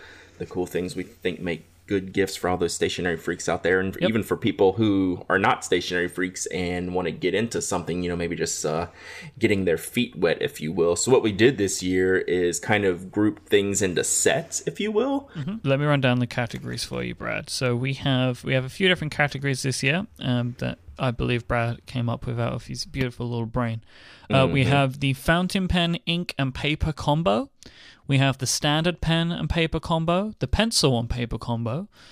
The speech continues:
Speaker 2: the pocket and portable carry setup, the adult coloring picks, and then some personal extra grab bag picks at the end. Um, I'm gonna do my best to collect up, um, as many links as possible for everything that we talk about, so you'll find those in our show notes.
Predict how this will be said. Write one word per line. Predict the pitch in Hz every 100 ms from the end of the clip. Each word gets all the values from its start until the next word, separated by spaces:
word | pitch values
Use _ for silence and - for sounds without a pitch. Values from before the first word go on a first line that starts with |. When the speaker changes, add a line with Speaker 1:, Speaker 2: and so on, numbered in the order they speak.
| - -
Speaker 2:
the | -
pocket | - 196 - 202 156
and | 139
portable | 175 170 - 147
carry | - 143 139 135
setup, | - 151 202 202 -
the | - -
adult | 170 151 -
coloring | 147 139 135 131
picks, | 147 - - -
and | 131 127
then | 123
some | 123 127 120
personal | 139 123 - 120 120
extra | 127 - -
grab | 117 120 117
bag | 117 113 -
picks | 113 - -
at | -
the | 120
end. | 117 113 - - - - - -
Um, | 139 139
I'm | 151
gonna | 185 185
do | 180
my | 180
best | 165 185 190 -
to | 156
collect | 151 147 151 - 147
up, | - - -
um, | 135 131 120
as | 135
many | 147 147
links | 135 156 - -
as | 139
possible | 180 180 208 233 240
for | -
everything | 131 131 131 131
that | 123
we | 120
talk | 143 -
about, | 202 214
so | -
you'll | 127 127
find | 135 127
those | 123 120
in | 123
our | 117
show | - 151
notes. | 196 208 -